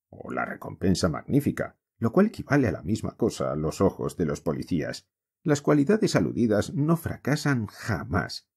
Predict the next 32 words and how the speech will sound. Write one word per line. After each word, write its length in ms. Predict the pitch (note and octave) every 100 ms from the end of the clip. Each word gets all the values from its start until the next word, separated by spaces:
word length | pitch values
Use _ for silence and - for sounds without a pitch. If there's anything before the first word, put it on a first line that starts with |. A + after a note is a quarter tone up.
| _ _ _ _ _
Comprenderá 600 | C#3+ A#2+ B2 A2+ A#2 A2+
usted 320 | E2 - D#2+
ahora 440 | B1+ E2+ D#2+ C#2 - _
lo 120 | C#3
que 140 | C#3+ D#3
quiero 240 | - A3+
decir 380 | C3+ - C#3+ C#3+
cuando 280 | C#3 A2+ F#2
sostengo 680 | - - C3 E2 A#1+ - _ _ -
que 100 | F#3
si 100 | E3
la 100 | D#3
carta 320 | A3 A#3 -
robada 480 | - - B2 G2 B1+
hubiese 440 | A1 D3 E3+ -
estado 360 | C2 - B2+ E2
escondida 640 | - - - C3+ - - _ -
en 100 | A#2
cualquier 380 | - - F2
parte 340 | - A2 - -
dentro 400 | B1 F2 - C2
de 100 | A#1
los 200 | G1+ -
límites 480 | G2+ F#2+ - D2+ -
de 80 | D2+
la 140 | C2+
perquisición 720 | G#1 - - - - G#2 A2
del 160 | C#2+ A1
prefecto, 600 | - E2+ G#2 - B1 - _ _ _
en 140 | - G3+
otras 220 | B3 G#3
palabras, 540 | B2+ G2+ - - -